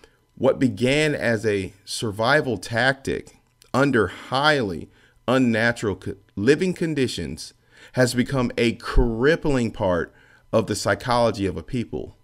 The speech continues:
seeking to restore life and community to themselves. All right.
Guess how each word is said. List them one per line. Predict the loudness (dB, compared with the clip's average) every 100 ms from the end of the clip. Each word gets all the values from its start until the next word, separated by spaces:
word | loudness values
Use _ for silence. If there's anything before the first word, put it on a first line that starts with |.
| _
seeking | -14 -4 -4 -2 -4 -6 -10 _
to | -12 -10
restore | -8 -10 -8 -4 -2 -2 -6 -10 _ _ _ _ _ _ _
life | -6 -2 -2 -2 -10 _ -20 _ _ _ _
and | -4 -4 -6
community | -10 -4 -2 -2 -4 -10 -12 _ _
to | -12
themselves. | -12 -12 -8 -8 -8 -14 -20 -20 _ _ _ _ _ _ _
All | -8
right. | -6 -6 -8